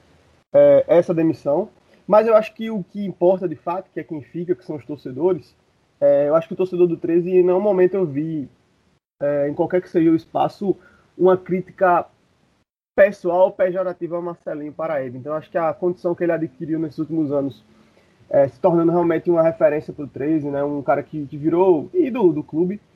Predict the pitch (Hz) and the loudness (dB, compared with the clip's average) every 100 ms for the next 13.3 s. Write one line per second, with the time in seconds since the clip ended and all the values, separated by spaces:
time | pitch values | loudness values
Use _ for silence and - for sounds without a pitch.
0 | _ - 156 - 170 - 196 190 180 139 | _ 0 0 0 -10 -10 -4 2 2 0
1 | 156 165 180 180 165 165 180 196 180 185 | -2 2 6 6 6 0 -2 -2 -2 -4
2 | 247 185 135 127 127 147 151 160 165 165 | -2 0 2 -2 -6 -12 -8 -2 -2 -4
3 | - 170 165 180 170 - 160 - 170 185 | -10 -8 -8 -6 -8 -6 -10 -4 0 0
4 | 180 151 127 123 _ _ _ _ _ _ | -2 -10 -10 -14 _ _ _ _ _ _
5 | _ _ _ _ 220 220 220 226 220 233 | _ _ _ _ 0 2 0 0 -8 -6
6 | 214 196 - - 196 185 202 190 185 214 | -6 -8 -8 -4 2 2 4 0 0 -6
7 | 190 170 190 202 185 - 160 156 170 190 | 0 2 2 2 -2 -2 -2 -6 -12 -8
8 | 185 175 - 143 156 151 170 139 135 147 | -4 -4 -6 -8 -6 0 0 2 0 -2
9 | 151 - 151 147 160 156 175 160 156 143 | -6 -2 -4 -4 -6 -6 -4 -2 0 0
10 | 147 165 156 156 151 143 147 151 147 147 | 0 0 0 2 0 -2 -6 -8 -10 -6
11 | 147 147 175 139 139 175 - - 196 175 | -4 -4 -4 -4 -6 -6 -2 -2 0 -4
12 | 160 175 180 170 165 156 208 160 131 143 | -4 -6 -2 -2 -4 -6 -6 0 0 0
13 | 180 254 | -2 -4